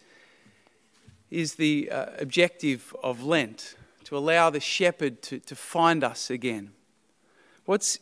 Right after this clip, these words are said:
interesting about David's life is that it clearly wasn't all rosy. David had his fair share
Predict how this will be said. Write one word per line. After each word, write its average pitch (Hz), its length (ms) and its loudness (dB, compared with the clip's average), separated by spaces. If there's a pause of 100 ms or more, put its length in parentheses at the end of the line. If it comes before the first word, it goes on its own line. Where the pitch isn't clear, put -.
interesting 190 800 4
about 160 480 6
David's 165 540 4
life 160 680 8 (520)
is 165 300 0
that - 460 6 (720)
it - 260 -8
clearly 233 600 6
wasn't 170 440 2
all 160 180 4
rosy. 147 600 6 (1300)
David 185 520 6
had 170 400 6
his 151 420 -4
fair 175 380 2
share 165 640 4